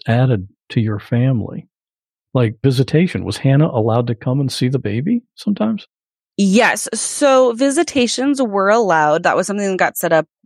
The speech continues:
Speaker 2: almost immediately. That's one of the first things the state does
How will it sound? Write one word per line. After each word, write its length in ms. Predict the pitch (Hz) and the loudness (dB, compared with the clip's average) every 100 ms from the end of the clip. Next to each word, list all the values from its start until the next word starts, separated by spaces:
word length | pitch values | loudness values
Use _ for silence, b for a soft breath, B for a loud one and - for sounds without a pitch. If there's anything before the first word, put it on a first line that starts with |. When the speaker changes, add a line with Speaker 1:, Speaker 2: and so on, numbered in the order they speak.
| - | -4
Speaker 2:
almost 360 | 233 226 214 175 | 0 2 0 0
immediately. 680 | 170 143 151 165 180 208 214 | -2 -4 0 0 2 0 0
That's 180 | 175 | -2
one 140 | 196 175 | -2 -2
of 80 | 151 | -4
the 80 | - | -4
first 240 | 160 147 | -6 -4
things 360 | - 151 147 - | -6 -6 -6 -4
the 100 | 151 | -4
state 420 | 147 - 151 147 - - | -4 0 0 0 -4 0
does 600 | 143 139 143 - - | 2 2 0 -4 -8